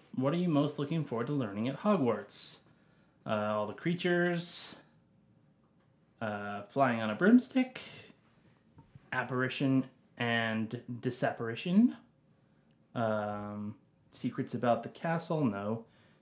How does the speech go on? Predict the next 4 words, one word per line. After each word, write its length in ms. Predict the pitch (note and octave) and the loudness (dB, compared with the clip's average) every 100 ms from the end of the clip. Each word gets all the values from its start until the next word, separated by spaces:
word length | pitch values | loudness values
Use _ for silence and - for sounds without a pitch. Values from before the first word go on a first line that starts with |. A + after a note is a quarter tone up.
| - | -10
transfiguration. 1160 | A2 G2 - B2 A#2+ A#2+ C3+ C#3 D3+ D3 D3+ C#3+ - _ _ _ _ _ _ _ _ _ - | -6 -6 -4 -4 -2 -2 0 -2 0 2 2 -2 -8 _ _ _ _ _ _ _ _ _ -2
That 240 | A2+ A2+ | 0 0
one 100 | C#3+ | -2
I 220 | E3+ E3+ | 0 -2